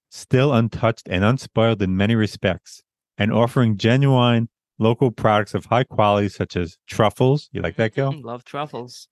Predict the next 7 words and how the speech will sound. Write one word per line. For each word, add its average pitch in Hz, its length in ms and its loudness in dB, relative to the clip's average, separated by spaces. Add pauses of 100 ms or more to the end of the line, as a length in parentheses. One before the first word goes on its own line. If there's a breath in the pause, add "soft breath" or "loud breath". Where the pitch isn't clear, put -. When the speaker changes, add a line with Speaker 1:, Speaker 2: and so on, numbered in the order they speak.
Speaker 1:
Cheeses, 123 720 2 (420)
homemade 139 380 2
sausages, 107 600 0
and 95 240 -2
wines. 98 640 0 (220)
Gil? 127 260 2 (280)
Speaker 2:
Okay. 185 380 -8